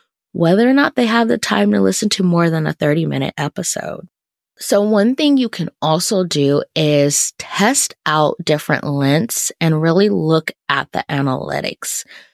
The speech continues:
And so again, going back to that consumption rate, that's really going to tell you whether or not you need to tweak, you know, how long your podcast episodes. And it's not,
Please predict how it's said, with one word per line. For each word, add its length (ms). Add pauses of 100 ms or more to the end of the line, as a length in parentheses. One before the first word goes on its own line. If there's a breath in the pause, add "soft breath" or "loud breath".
(280 loud breath)
And 180
so 200
again, 440
going 380
back 260
to 140
that 240
consumption 720
rate, 320
that's 380
really 480
going 300
to 120
tell 480
you 580
whether 800
or 120
not 580 (440 loud breath)
you 200
need 240
to 160
tweak, 520 (120)
you 160
know, 100
how 240
long 280
your 140
podcast 640
episodes. 440
And 140
it's 220
not, 400